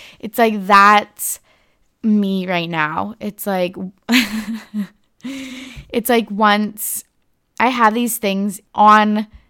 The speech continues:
lock, it's over for these bitches. And I feel like everyone always says that. I feel like that's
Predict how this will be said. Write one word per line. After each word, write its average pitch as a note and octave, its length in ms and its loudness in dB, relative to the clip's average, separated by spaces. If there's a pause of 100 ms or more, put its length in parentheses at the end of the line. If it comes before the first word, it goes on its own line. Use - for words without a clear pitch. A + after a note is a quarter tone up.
(140)
lock, A3+ 840 6 (920)
it's A3 200 -4
over A#3+ 260 -2
for F#3+ 140 -8
these F3+ 240 -10
bitches. - 720 -16 (120)
And A#3 100 -4
I B3 60 2
feel B3+ 140 2
like C4+ 160 4
everyone A3+ 400 2
always A3 240 0
says G3 200 0
that. E3+ 220 0
I A3+ 60 0
feel A#3 220 -2
like A#3+ 100 0
that's B3+ 320 0